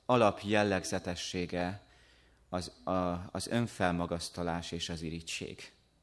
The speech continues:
Az apostol eljutott oda, hogy el tudta ezt mondani, meg tudta élni ezt a hétköznapi életében: "Nekem nincs másban dicsekedésem." Amikor azt mondta, hogy "én többet dolgoztam, mint ők", akkor ezt nem dicsekedésből mondta.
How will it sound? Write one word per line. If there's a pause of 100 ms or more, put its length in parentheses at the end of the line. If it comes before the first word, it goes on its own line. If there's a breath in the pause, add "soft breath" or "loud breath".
(1300 soft breath)
Az
apostol
eljutott
oda, (1040 soft breath)
hogy
el
tudta
ezt
mondani,
meg
tudta
élni
ezt
a
hétköznapi
életében: (360 loud breath)
"Nekem
nincs
másban
dicsekedésem." (1300 soft breath)
Amikor
azt
mondta,
hogy
"én
többet
dolgoztam,
mint
ők",
akkor
ezt
nem
dicsekedésből
mondta.